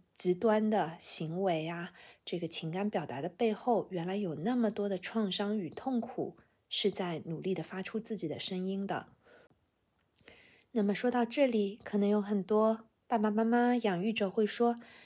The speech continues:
，“哎呀，那我们呢？好像刚才推荐的所有的书都是和孩子有关的，都是站在这个成人的立场上去理解孩子的世界在发生什么。”但是我们也知道，其实作为一个养育者，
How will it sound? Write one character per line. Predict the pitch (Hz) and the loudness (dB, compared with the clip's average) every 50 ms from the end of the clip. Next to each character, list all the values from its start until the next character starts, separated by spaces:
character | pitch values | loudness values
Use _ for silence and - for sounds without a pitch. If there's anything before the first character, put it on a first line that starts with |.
| - _ _ _ - | -20 _ _ _ -4
，“哎 | - 285 | 0 4
呀， | 294 302 269 254 | 4 4 4 4
那 | 269 302 294 | 2 2 0
我 | 277 254 226 185 | 2 4 2 2
们 | 170 165 160 156 160 | 2 0 -4 -2 0
呢？ | 208 254 262 254 - _ | 0 0 -2 -2 -8 _
好 | - - - 202 | -6 -2 0 0
像 | 180 - 233 220 208 | 2 2 2 2 2
刚 | 233 254 254 | 0 -2 -2
才 | - - 226 | 0 -2 0
推 | 226 - 247 | 2 2 2
荐 | 247 254 240 | 4 4 4
的 | 233 233 | 4 2
所 | 233 - - 175 202 | 2 0 0 2 2
有 | 220 214 | 2 2
的 | 190 170 160 | 2 0 -2
书 | - - 214 208 | -2 0 0 0
都 | 208 233 233 233 | 2 4 4 4
是 | 220 - 247 220 | 4 4 2 2
和 | 220 - - 175 180 | 0 0 -2 -2 -2
孩 | 196 - - - 139 143 | -2 -4 -6 -6 -8 -8
子 | 139 - 339 | -4 0 2
有 | 320 285 175 | 4 4 4
关 | - - 165 147 151 156 | 2 0 -4 -6 -6 -8
的， | - - - - - - - - - _ | -10 -10 -12 -12 -16 -20 -20 -20 -16 _
都 | - 220 220 | 0 2 2
是 | 214 233 | 2 2
站 | 214 - 220 208 208 | 2 2 2 2 2
在 | - 220 202 196 185 | 2 2 2 2 0
这 | 180 185 - 196 190 | 0 0 0 0 0
个 | 185 185 170 160 160 170 180 - _ _ _ _ _ _ _ _ - | 0 0 0 0 -2 -4 -6 -10 _ _ _ _ _ _ _ _ -6
成 | - - - 170 180 | -4 -2 0 2 2
人 | 220 254 254 233 | 2 2 2 2
的 | 240 262 | 2 0
立 | 254 262 240 214 | 0 0 0 0
场 | 226 - - - - | -2 -4 -8 -6 -6
上 | - 202 190 180 | -4 -4 -4 -4
去 | - - 226 | -2 -2 -2
理 | 190 175 170 190 | 0 -2 -2 -2
解 | - - 185 | 0 0 -2
孩 | - - - 147 135 143 | 0 -2 -6 -6 -8 -6
子 | - - | -4 -2
的 | 277 269 | 0 0
世 | 240 - - - 220 | 0 0 0 -2 -2
界 | - 190 170 | 0 0 0
在 | 160 180 165 | 0 0 -2
发 | 170 - 165 175 | -4 -4 -4 -4
生 | 175 - 196 208 | 0 0 0 0
什 | 202 - 175 | 0 -2 -4
么。” | 151 123 139 - - - - - - - - - - - - | -4 -6 -10 -12 -14 -18 -20 -20 -20 -20 -20 -20 -12 -4 0
但 | 269 254 | 0 2
是 | 247 - 262 | 4 4 6
我 | 226 196 | 6 6
们 | 190 202 | 6 4
也 | 226 233 180 | 4 2 2
知 | - - - 214 | 2 0 -2 0
道， | 208 226 214 208 | 2 2 2 2
其 | - - - | 2 0 0
实 | 202 - 220 | 0 -2 0
作 | 226 - 240 | 2 4 4
为 | 226 214 196 | 6 6 4
一 | 202 | 4
个 | 208 226 | 2 2
养 | 214 208 190 160 147 151 | 2 2 0 0 -2 -4
育 | 208 220 | -4 -4
者， | 202 - - 190 156 156 - | -2 -2 0 0 0 -2 -4